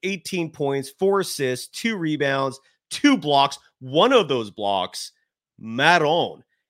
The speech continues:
I'm sure you folks remember that if you watched this game from beginning to end. It, it, Kuminga, Kuminga's block was so ferocious that the rim and backboard on the other side was, was shaking for, for a good five, ten seconds. Uh,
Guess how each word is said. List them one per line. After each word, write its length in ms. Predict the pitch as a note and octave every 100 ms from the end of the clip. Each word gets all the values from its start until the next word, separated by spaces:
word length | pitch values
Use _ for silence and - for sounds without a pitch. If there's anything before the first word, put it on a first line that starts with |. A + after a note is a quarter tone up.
| _ _
I'm 120 | C3
sure 300 | B2+ - G#3
you 140 | G3 F3
folks 380 | F#3 F3 -
remember 480 | C3+ B2 B2+ D#3 D3
that 180 | C3+ A#2
if 80 | A2+
you 80 | C3+
watched 260 | C#3 C3+
this 100 | C3
game 180 | - C3+
from 120 | C3
beginning 280 | G#2+ B2+ A#2+
to 140 | A#2+
end. 280 | - C3 A2+
It, 80 | A2 -
it, 300 | C3 - -
Kuminga, 540 | F#3 F3+ C4+ C#4 D#3 -
Kuminga's 360 | - G3+ B3 A3+
block 440 | C#3+ D3+ E3 F3
was 200 | D#3+ C3+
so 160 | - F3+
ferocious 840 | E3 C#3 B2+ C#3+ D3+ A2 F2 - - _ _ _ _
that 420 | E3+ E3 D#3 D#3 _ D#3
the 180 | D3+
rim 400 | D#3+ D3+ F3+ A#3
and 180 | A#3 E3
backboard 720 | D#3 D3 D#3 - C3 A#2 A2 A2
on 120 | C#3
the 120 | C#3+
other 160 | E3 C#3+
side 640 | - D3 D#3 A2 F2+ F#2 _ _ _
was, 260 | E3+ F#3
was 220 | F#3+ F#3+ -
shaking 560 | - G3 A3+ A3 E3+
for, 260 | - D3+ C3+ D3 B2+
for 140 | E3+
a 80 | D3
good 220 | F3 G3+
five, 240 | G3+ F3 F3
ten 180 | F#3 C#3+
seconds. 480 | F3+ G3+ F3+
Uh, 20 | C3+